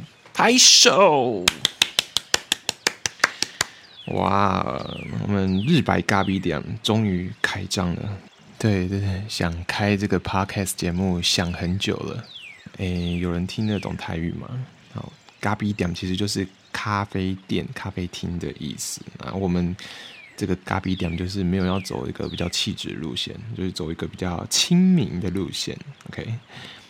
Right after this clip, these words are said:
啊，大家有没有听到前面这个，呃，有点童趣又有一点欢乐的片头曲？这个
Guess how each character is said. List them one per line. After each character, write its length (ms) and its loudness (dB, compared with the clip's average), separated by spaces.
啊， 180 2
大 60 -2
家 100 4
有 80 6
没 80 4
有 60 6
听 160 0
到 180 2
前 260 -2
面 220 2
这 100 0
个， 220 0
呃， 420 -6
有 140 4
点 180 2
童 380 -2
趣 360 -2
又 120 0
有 40 2
一 60 -2
点 260 -4
欢 400 0
乐 140 2
的 100 -4
片 300 0
头 260 -4
曲？ 260 -6
这 120 4
个 380 4